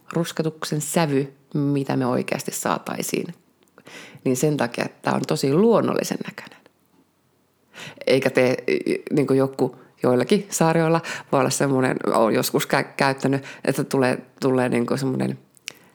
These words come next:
kellertävä tai semmoinen porkkanavärinen tai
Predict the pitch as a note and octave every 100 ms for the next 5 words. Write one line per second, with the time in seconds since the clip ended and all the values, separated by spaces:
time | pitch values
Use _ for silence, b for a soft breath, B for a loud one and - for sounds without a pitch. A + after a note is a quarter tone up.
0 | B _ D#3 C#3+ C#3 C#3 - D3 C#3+ -
1 | _ - C3 B2 B2+ - - B2+ A#2+ A#2+
2 | C3 _ - D3+ - G#3 - D#3+ - F3
3 | G3 G3+ A3+ A3+ - D3